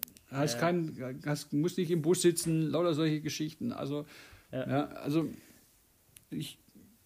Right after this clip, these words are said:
Speaker 1: ja, und die spielen auch anders. Ich finde, die spielen ander-, zu Hause besser.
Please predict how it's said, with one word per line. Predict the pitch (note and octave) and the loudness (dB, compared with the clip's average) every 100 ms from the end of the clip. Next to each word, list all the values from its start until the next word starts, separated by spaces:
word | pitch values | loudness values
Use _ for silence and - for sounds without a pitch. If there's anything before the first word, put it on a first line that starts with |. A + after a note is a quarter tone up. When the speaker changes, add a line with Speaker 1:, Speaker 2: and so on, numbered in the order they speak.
| _ | _
Speaker 1:
ja, | C#3+ F3 | 0 2
und | E3+ E3 E3+ D#3+ E3 D#3+ D#3+ - | 2 2 2 0 -2 -4 -4 -6
die | C#3+ E3 | -2 -2
spielen | - G#3 A3+ | 2 4 4
auch | A3+ F3 | 2 -2
anders. | G3 D3 C3+ | 0 0 -2
Ich | - | -4
finde, | F#3 F3 F3 | -4 -2 -4
die | E3 D#3+ | -4 -4
spielen | - F#3 F#3 | -2 0 0
ander-, | - F3+ E3+ C#3+ | 0 0 -2 -4
zu | - D3+ | 0 4
Hause | F3+ F3+ | 4 4
besser. | E3 E3+ E3 C#3+ | 2 2 0 -4